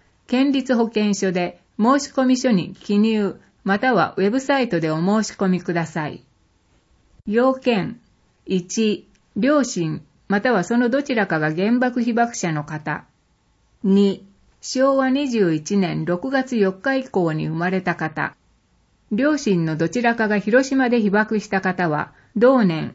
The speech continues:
六月一日以降。三、県内在住の方。申し込み、四月一日水曜から、令和九年二月十二日金曜。問い合わせ、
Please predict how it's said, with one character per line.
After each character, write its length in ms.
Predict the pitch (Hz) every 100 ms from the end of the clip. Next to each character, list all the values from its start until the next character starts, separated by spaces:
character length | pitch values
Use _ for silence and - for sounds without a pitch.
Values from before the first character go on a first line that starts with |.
| -
六 300 | 180 190 269
月 240 | 269 262
一 320 | 233 214 226
日 380 | 233 226 220 214
以 40 | 196
降。 480 | - 151 - - _ _ _ _ _ _ _ _ _ _
三、 440 | - 208 202 196 - - _ _ -
県 260 | 294 294
内 200 | 196 160
在 300 | 147 175 208
住 220 | 208 214 196
の 160 | 180
方。 420 | 170 165 151 139 - _ _ _ _ _ _ _ _ _ _ _ _
申 220 | 196 247
し 120 | 269
込 200 | - 220
み、 300 | 202 190 185 - _ _ _ _
四 200 | - 247
月 380 | 285 285 - 262
一 140 | 247
日 220 | 247 240
水 360 | 233 233 247 254
曜 200 | 254 190
か 160 | 165
ら、 240 | 156 147 - _ _ _ -
令 280 | 226 262 269
和 160 | 254
九 140 | 247 220
年 380 | 202 190 190 -
二 160 | 190 220
月 280 | 277 277
十 240 | 208 233 240
二 140 | 226
日 320 | 214 214 202
金 380 | 190 190 208 233
曜。 400 | 220 165 135 - _ _ _ _ _ _ _ _
問 260 | 220 233 247
い 60 |
合 80 | 233
わ 120 | 208
せ、 380 | 202 196 180 -